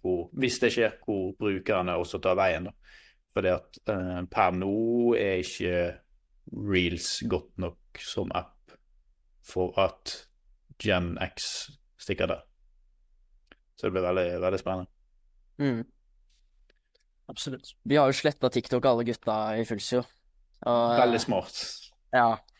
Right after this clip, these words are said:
Speaker 2: fordi det er jo bare, jeg blir jo helt avhengig som man blir. Men, eh, da er det jo ofte litt sånn at når man sletter TikTok, så går man over til Instagram Reels, eller YouTube Shorts, eller Snapchat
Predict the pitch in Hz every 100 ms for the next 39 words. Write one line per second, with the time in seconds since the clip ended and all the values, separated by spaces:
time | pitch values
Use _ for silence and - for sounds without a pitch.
0 | - 127 120 113 110 110 110 107 104 104
1 | - _ _ _ _ - 107 107 110 107
2 | 117 107 _ - - - _ - - 107
3 | 107 110 127 - 120 117 117 147 - _
4 | _ _ _ _ _ - 135 135 135 131
5 | 131 131 185 180 160 - 131 123 123 117
6 | 123 123 - 127 110 104 - 127 - 120
7 | 117 151 123 107 120 110 110 110 98 107
8 | - 113 113 110 113 117 - - - -
9 | 113 113 110 107 113 - 123 135 - -
10 | - _ _ _ - 117 120 - 117 -
11 | 110 117